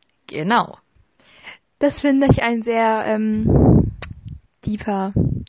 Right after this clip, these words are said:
Speaker 2: Ausruf.
Speaker 1: Ja, weil die Kartoffelsuppe zum Beispiel repräsentiert unsere Verhandlungen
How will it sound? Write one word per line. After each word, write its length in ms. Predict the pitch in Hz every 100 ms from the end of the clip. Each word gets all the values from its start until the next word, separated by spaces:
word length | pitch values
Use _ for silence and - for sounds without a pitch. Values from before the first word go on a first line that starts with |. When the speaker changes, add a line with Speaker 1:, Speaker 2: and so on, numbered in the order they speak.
| _
Speaker 2:
Ausruf. 520 | 190 196 - - 190 - - - _ _ _ _ _ _ _ _ _
Speaker 1:
Ja, 200 | 277 277 - _ - - - _
weil 100 | 196
die 80 | 196
Kartoffelsuppe 680 | - - 170 175 175 196 196
zum 120 | 214
Beispiel 240 | 226 247
repräsentiert 1200 | 214 196 185 180 185 - 180 170 - 180 202 415 - - - - _
unsere 500 | 196 190 180 180 170
Verhandlungen 840 | 170 175 185 165 165 185 214 254